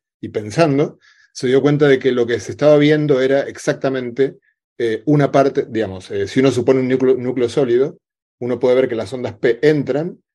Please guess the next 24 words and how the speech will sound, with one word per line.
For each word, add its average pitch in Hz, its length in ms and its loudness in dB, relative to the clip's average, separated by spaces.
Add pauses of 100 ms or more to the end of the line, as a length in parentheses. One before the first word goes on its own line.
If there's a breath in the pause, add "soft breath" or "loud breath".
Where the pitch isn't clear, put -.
(120)
se - 200 -6
refractan, 139 680 -4
como 110 180 -10
cuando 101 240 -10
una 110 160 -8
onda 123 180 -2
de 110 60 2
luz 139 260 2
pasa 117 240 0
de 110 60 -2
un 113 80 -6
medio 117 260 2
a 147 40 4
otro, 143 340 -2 (300)
y 139 160 0
al 127 80 2
impactar 135 520 0
en 151 120 2
la 131 60 0
esfera 120 1040 0 (240)
sólida, 139 640 2
eh, 120 240 -2
se - 100 -10
reflejan. 113 600 -10